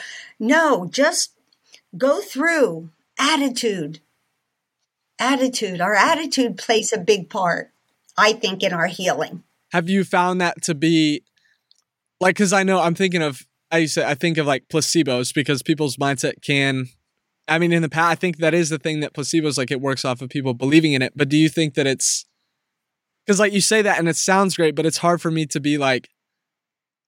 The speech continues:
Speaker 2: it's hard for me to say that, like, I can scientifically prove that. Do you think it's just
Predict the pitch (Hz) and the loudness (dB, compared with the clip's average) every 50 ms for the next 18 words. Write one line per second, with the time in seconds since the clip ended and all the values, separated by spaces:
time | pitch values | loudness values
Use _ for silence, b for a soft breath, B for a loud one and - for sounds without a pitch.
0 | _ _ _ _ _ _ _ _ _ _ _ _ _ _ - 165 - 190 202 202 | _ _ _ _ _ _ _ _ _ _ _ _ _ _ -4 -2 0 2 2 2
1 | 196 - 220 202 185 175 165 - - 180 170 165 160 143 151 143 - - _ _ | 2 0 -2 -2 -2 -2 -2 0 0 2 2 2 2 2 0 -2 -2 -4 _ _
2 | _ _ _ _ _ _ _ _ _ _ _ _ _ _ - 160 156 147 - - | _ _ _ _ _ _ _ _ _ _ _ _ _ _ 0 0 0 0 -2 0
3 | 156 165 160 175 170 165 147 - - 170 165 160 156 - 165 160 147 156 - 160 | 0 0 2 2 0 0 0 0 2 2 2 2 0 0 0 -2 -2 -2 -2 -4
4 | 151 127 - 208 175 170 127 123 139 147 135 165 160 156 147 - 151 139 - | -2 0 0 0 2 0 0 0 -2 -2 0 0 -2 -2 -2 -2 -4 -4 -4